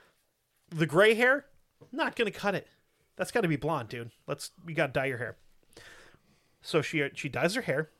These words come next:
sells all her shit, and then comes back with all these letters. She's really, really happy, very excited about all this, hands Leonardo the letters,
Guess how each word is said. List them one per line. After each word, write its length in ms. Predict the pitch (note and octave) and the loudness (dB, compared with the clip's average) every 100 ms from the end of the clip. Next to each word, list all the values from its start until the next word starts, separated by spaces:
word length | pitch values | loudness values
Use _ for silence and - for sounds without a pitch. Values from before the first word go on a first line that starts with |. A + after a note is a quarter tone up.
| _ - | _ -12
sells 320 | - D#3 E3 | 0 2 2
all 120 | G3 | 0
her 60 | A3 | 0
shit, 320 | - C3 - _ _ _ - | -2 -4 -4 _ _ _ -8
and 160 | D#3+ D3+ | -4 -2
then 100 | D3+ | -4
comes 220 | - E3+ | -4 -4
back 260 | D3+ D3 - | 0 0 0
with 80 | C3+ | -2
all 100 | C#3 | 0
these 180 | E3+ D#3 | 0 2
letters. 400 | C#3+ D3 D#3+ - - - - _ | 2 0 -4 -8 -20 -20 -20 _
She's 220 | - C#3 C3+ | -8 -6 0
really, 320 | F#3+ B3+ D4 | 2 2 0
really 300 | A#3+ A#3+ B3 | 4 4 4
happy, 500 | E3+ F#3+ F#3 A3 G3+ - | -2 -4 -2 -6 -8 -14
very 500 | C3+ C#3+ A3+ A3+ E3+ | -4 8 10 10 4
excited 400 | - D3+ C3+ A#2+ | 2 -2 -2 -6
about 220 | B2 A#2+ | -8 -8
all 140 | A#2 | -8
this, 240 | A2 B2 - | -10 -12 -14
hands 340 | - G#3 G3+ | -8 -6 -6
Leonardo 440 | A3 A3 F#3 F#3 F3+ | -2 0 2 0 0
the 80 | E3 | -2
letters, 480 | D#3 C#3+ D3 - | -2 -2 -4 -6